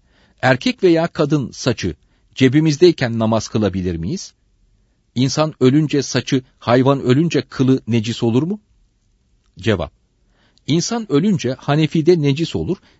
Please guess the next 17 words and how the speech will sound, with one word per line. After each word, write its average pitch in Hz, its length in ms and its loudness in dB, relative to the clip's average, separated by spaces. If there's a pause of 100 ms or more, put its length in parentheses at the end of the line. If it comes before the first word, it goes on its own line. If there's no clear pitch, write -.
(100)
diğer 156 260 4
üç - 280 -6
mezhebe 113 400 0
göre 113 300 0
necis 135 360 -2
olmaz. 82 500 -6 (600)
Hanefi'de 113 680 0 (260)
ölünün 131 460 2
kılı, 101 400 -2 (280)
kemiği, 120 520 0 (300)
siniri 156 480 2
ve 104 200 0
dişi 135 340 -2
temizdir. 104 640 -2 (1080)
Domuzdan 196 500 2
başka 151 400 -2
murdar 151 480 2